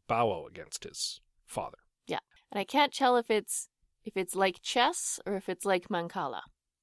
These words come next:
Speaker 1: It is a Mancala game.
Speaker 2: Okay.
Speaker 1: Uh, it is a real game, actually.
Speaker 2: Is it really?
Speaker 1: He did not
Speaker 2: <gasps>
Speaker 1: make up Bao.
Speaker 2: Oh, that's exciting.
Speaker 1: It's a variant of the Mancala board game.
Speaker 2: Okay.
Speaker 1: 'Cause there's no Mancala.
Speaker 2: Well,
Speaker 1: Uh,
Speaker 2: okay, yeah, fair
Speaker 1: it's,
Speaker 2: enough.
Speaker 1: it's a style of game.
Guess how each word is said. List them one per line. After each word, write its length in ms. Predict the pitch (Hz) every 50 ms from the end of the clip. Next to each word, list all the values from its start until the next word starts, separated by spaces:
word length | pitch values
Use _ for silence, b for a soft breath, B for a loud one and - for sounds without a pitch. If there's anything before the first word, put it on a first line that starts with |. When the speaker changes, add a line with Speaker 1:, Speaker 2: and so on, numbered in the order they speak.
| _ -
Speaker 1:
It 120 | 135 120
is 100 | 117 107
a 40 | 113
Mancala 440 | 107 104 101 - 117 101 78 76 78
game. 140 | - - _ _ _ _ _ -
Speaker 2:
Okay. 200 | 180 175 - - _ _ _ _ _ _ _ - -
Speaker 1:
Uh, 260 | - 117 104 101 98 101
it 140 | - 131 120
is 200 | 120 113 - - -
a 60 | 123
real 240 | 113 107 127 117 98
game, 280 | - 135 127 - - -
actually. 320 | 87 - - - - - -
Speaker 2:
Is 100 | - 208
it 40 | 240 214
really? 180 | 226 262 466 587 523
Speaker 1:
He 80 | 127
did 120 | - 120 117
not 160 | 127 127 127
Speaker 2:
<gasps> 20 | 120
Speaker 1:
make 160 | 123 117 -
up 100 | 107 -
Bao. 180 | - 113 104 - - _ _ -
Speaker 2:
Oh, 180 | - 302 302 277
that's 160 | 269 247 -
exciting. 420 | 240 - - 285 269 233 180 175 - _ _ _ -
Speaker 1:
It's 160 | - 151 - -
a 60 | 139
variant 720 | 107 98 127 131 135 151 165 175 190 202 - - - - - -
of 140 | - 160 143
the 80 | 147 143
Mancala 440 | 139 135 135 123 - 135 131 127
board 220 | 127 127 123 120 120
game. 280 | 131 120 123 143 180 _ _ _ _ - -
Speaker 2:
Okay. 260 | 190 190 180 220 - -
Speaker 1:
'Cause 280 | - 117 101 - - _ _ _ _ _ _ _ -
there's 240 | 127 131 127 113 -
no 140 | 139 127 120
Mancala. 800 | 101 107 117 110 113 104 98 - - 117 104 90 - - - - _ _ _ _ _ _ -
Speaker 2:
Well, 180 | 185 180 - - -
Speaker 1:
Uh, 200 | - - 208 202
Speaker 2:
okay, 100 | 190 185
yeah, 180 | 160 151 123 123
fair 160 | - - 165
Speaker 1:
it's, 160 | 139 120 -
Speaker 2:
enough. 80 | 165 147
Speaker 1:
it's 120 | 131 - 143
a 60 | 117
style 440 | - - - 120 107 110 113 110 107
of 120 | 101 -
game. 280 | - - 85 87 101